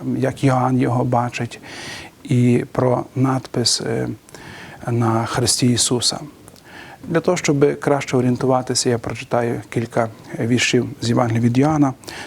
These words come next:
з дев'ятнадцятої глави, з сімнадцятого по двадцять другий вірш. І забрали,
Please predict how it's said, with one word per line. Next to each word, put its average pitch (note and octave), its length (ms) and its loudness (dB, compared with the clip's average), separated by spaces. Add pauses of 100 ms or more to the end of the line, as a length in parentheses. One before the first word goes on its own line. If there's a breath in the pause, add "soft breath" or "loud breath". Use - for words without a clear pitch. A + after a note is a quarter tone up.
(120 loud breath)
з A#2 80 -2
дев'ятнадцятої B2+ 600 2
глави, D3+ 300 4
з D#3 40 -2
сімнадцятого C3+ 640 0
по C3 100 0
двадцять A#2+ 380 2
другий A#2 320 4
вірш. A2+ 340 2 (920 loud breath)
І D3+ 60 4
забрали, F3+ 560 4